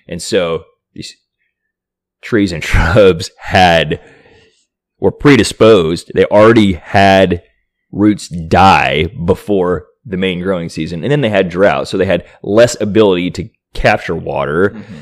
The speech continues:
Speaker 1: And then we not only had drought, an extended drought, but we had over a hundred degrees for multiple days. So I even lost some stuff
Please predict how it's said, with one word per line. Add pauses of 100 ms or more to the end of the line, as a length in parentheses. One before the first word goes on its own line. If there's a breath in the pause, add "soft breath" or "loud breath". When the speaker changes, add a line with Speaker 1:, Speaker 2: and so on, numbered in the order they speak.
(280 loud breath)
Speaker 1:
And
then
we
not
only
had
drought,
an
extended
drought,
but
we
had (1600)
over
a
hundred
degrees
for
multiple
days. (220 soft breath)
So (840)
I
even (180)
lost
some
stuff